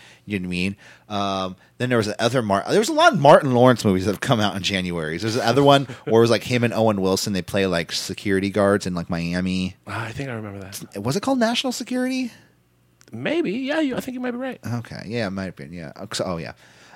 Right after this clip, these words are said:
Speaker 1: Um, also today in the news, uh, the first images of W W E two K twenty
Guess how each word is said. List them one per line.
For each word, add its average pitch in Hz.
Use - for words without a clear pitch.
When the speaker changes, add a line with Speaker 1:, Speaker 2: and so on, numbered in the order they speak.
Speaker 1:
Um, 135
also 185
today 123
in 123
the 110
news, 98
uh, 92
the 95
first -
images 139
of 95
W 131
W 120
E 123
two 294
K 349
twenty 208